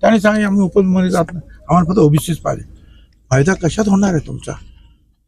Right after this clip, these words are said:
एक लक्षात घ्या, शैक्षणिक आणि नोकऱ्यांसाठी आणि त्याच्यासाठी संपूर्ण आर्थिक मदत हे महाराष्ट्र सरकार देत आहे आणि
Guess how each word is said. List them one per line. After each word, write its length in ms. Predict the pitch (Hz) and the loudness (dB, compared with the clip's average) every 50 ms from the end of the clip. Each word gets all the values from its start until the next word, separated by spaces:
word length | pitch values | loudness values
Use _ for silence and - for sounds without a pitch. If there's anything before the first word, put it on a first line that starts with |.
| _ _ _ _ | _ _ _ _
एक 200 | 139 139 - - | -2 0 2 0
लक्षात 300 | 143 123 - - 170 156 | 0 0 0 0 0 0
घ्या, 180 | 147 131 123 104 - - - - - - - _ _ _ - - _ _ _ _ _ _ _ _ _ _ _ _ _ _ _ _ _ _ _ _ _ _ _ _ - | 0 0 -2 -4 -8 -14 -20 -20 -20 -20 -20 _ _ _ -20 -20 _ _ _ _ _ _ _ _ _ _ _ _ _ _ _ _ _ _ _ _ _ _ _ _ -4
शैक्षणिक 680 | - - 151 156 - - 196 196 208 220 240 262 285 - - _ _ _ - - _ _ _ _ _ _ _ _ _ _ _ _ _ _ _ _ _ _ _ _ _ _ _ _ _ _ _ _ _ - | 0 2 2 2 2 0 0 0 2 2 2 0 0 -4 -10 _ _ _ -20 -20 _ _ _ _ _ _ _ _ _ _ _ _ _ _ _ _ _ _ _ _ _ _ _ _ _ _ _ _ _ -2
आणि 300 | 135 160 190 214 220 233 226 - - - - - - - - _ _ _ _ _ _ _ _ _ _ _ - | -2 0 0 0 -2 -4 -4 -8 -18 -20 -20 -20 -20 -20 -20 _ _ _ _ _ _ _ _ _ _ _ 0
नोकऱ्यांसाठी 760 | 170 180 185 175 208 208 226 208 - - 175 - - 135 - - - - - - - - - - _ _ _ _ _ _ _ _ _ | 2 2 2 2 2 0 0 0 0 -2 -2 0 0 -2 -4 -4 -6 -14 -18 -20 -20 -20 -20 -20 _ _ _ _ _ _ _ _ _
आणि 140 | - 220 262 226 | 0 0 0 0
त्याच्यासाठी 560 | - 214 214 196 254 233 - 208 214 226 240 202 | 0 0 0 0 0 0 2 0 0 0 -2 -4
संपूर्ण 600 | - - - 226 202 208 202 - 277 285 277 277 262 - - - - 175 | -6 -6 -2 0 0 2 2 2 2 2 2 2 0 -2 -4 -4 -2 2
आर्थिक 420 | 214 247 269 - - 320 311 254 | 2 2 2 4 2 2 2 4
मदत 260 | 247 254 247 220 - - - - - - _ _ _ _ _ _ _ _ _ _ _ _ _ _ _ _ _ _ - | 4 4 4 2 2 -2 -10 -20 -20 -20 _ _ _ _ _ _ _ _ _ _ _ _ _ _ _ _ _ _ -2
हे 60 | 190 | 0
महाराष्ट्र 460 | 180 175 156 170 180 180 160 - 175 | 2 2 2 2 2 0 -2 -4 -6
सरकार 400 | 160 - 160 139 - 160 165 165 160 | -4 -2 -2 -2 0 0 0 0 0
देत 280 | 151 143 131 - - 139 | -2 -4 -4 -4 -4 -4
आहे 200 | 127 - - - - - - - _ _ _ _ _ _ _ _ _ _ - | -6 -6 -10 -16 -20 -20 -20 -20 _ _ _ _ _ _ _ _ _ _ -2
आणि 100 | 143 143 | 0 0